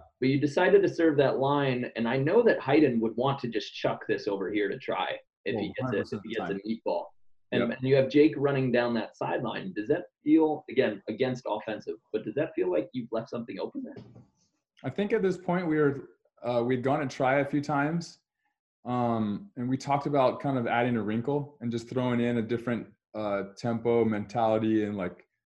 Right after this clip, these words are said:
Speaker 2: feeling by changing our service location and kind of the, the angle of the ball.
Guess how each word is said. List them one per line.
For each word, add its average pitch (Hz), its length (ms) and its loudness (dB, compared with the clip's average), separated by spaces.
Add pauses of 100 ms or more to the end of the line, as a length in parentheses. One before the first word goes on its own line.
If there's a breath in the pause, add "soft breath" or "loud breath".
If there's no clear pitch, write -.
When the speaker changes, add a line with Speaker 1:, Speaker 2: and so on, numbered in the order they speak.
(180)
Speaker 2:
feeling 147 600 2
by 120 240 2
changing 120 560 0
our 104 140 -2
service 117 380 -4
location 120 540 -2
and 104 140 -4
kind 113 180 -4
of 104 60 -4
the, 98 160 -6 (140)
the 107 120 -4
angle 113 260 -2
of 98 100 -8
the 98 80 -8
ball. 90 340 -6